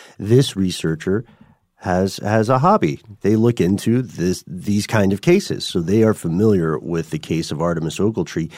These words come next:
They receive an anonymous phone call, and the caller first starts asking questions. "Have you heard of the Ogletree case? Have you heard of the person calling themselves Roland T.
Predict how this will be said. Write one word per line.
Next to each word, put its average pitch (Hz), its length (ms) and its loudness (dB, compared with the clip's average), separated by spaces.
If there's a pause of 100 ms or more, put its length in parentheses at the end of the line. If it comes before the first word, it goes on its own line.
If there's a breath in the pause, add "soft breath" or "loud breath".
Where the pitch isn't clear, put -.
(200 loud breath)
They 107 180 2
receive 120 420 0
an 101 80 2
anonymous 92 520 2
phone 98 280 -2
call, 73 320 -6 (280 loud breath)
and 95 160 0
the 80 80 -4
caller 131 480 4
first 113 760 0
starts - 400 -2
asking 95 400 -2
questions. - 680 -4 (120)
"Have 69 120 -12
you - 140 -8
heard 87 340 0
of 73 120 -4
the 71 100 -4
Ogletree - 520 -8
case? - 500 -12 (100)
Have - 100 -16
you - 60 -20
heard 90 380 2
of 69 100 -8
the - 80 -18
person 78 340 -6
calling 80 380 -2
themselves 71 420 -6
Roland 76 540 -6
T. 85 300 -4